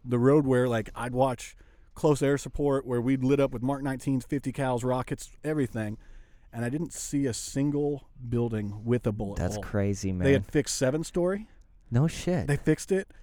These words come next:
Speaker 1: Uh, the Gov Center didn't have any more of the big T barriers out front of it. The roads were open with the center median. Things were repainted, sign it, and lit. And I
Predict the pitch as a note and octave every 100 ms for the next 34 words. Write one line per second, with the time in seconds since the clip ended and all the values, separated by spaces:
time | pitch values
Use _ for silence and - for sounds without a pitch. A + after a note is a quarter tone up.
0 | - B2 B2+ A#2 G#2+ - - C#3+ C#3+ C3+
1 | D3 - F3+ D#3+ D#3+ D3 D#3 E3 E3+ F3
2 | D#3+ D3 D3+ - D#3+ F3+ F#3 F#3 F3+ E3+
3 | D#3 - D#3 E3+ F3 C3+ C3 B2 E3 F3
4 | D#3+ C#3+ E3+ D#3 B2+ - D#3+ E3 D3+ D#3
5 | D#3+ D#3+ - - - F#3 G3+ G#3 F#3 F#3
6 | D#3+ D#3+ D#3+ C#3+ - E3 F3 F3+ - -
7 | - - B2+ C3+ D3+ E3 - - - B2
8 | B2+